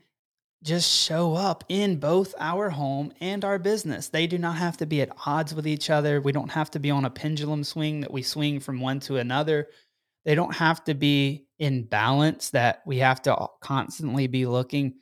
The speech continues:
"Okay, is this a fifty-fifty balance? Where do I need to give this time in order to make it a,"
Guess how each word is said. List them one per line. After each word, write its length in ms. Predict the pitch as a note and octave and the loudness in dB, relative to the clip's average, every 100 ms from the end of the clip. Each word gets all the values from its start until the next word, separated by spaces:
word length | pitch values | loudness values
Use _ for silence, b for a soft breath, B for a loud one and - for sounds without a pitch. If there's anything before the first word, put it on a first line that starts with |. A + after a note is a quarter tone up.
| b _ | b _
"Okay, 440 | C#3 C3+ C#3+ C3 A#2 | -4 2 4 4 4
is 160 | A2+ | 0
this 200 | A#2+ B2 | -2 0
a 60 | B2+ | 0
fifty-fifty 600 | B2 C3 C#3 B2+ C#3 D3 | 0 -2 -4 -4 -4 -2
balance? 600 | C3+ C#3 C3+ B2 - - | 2 2 2 -2 -6 -6
Where 160 | C#3 C#3 | 0 2
do 80 | C#3+ | 4
I 100 | C#3 | 4
need 180 | C#3+ | 2
to 60 | C#3 | 2
give 180 | C#3 C3+ | 0 2
this 180 | C#3 C#3 | 2 0
time 300 | C3+ B2 A#2+ | 0 0 0
in 60 | |
order 180 | A#2+ B2+ | -2 -2
to 60 | B2+ | 0
make 220 | C3 B2+ | 0 0
it 60 | |
a," 80 | C3 | -2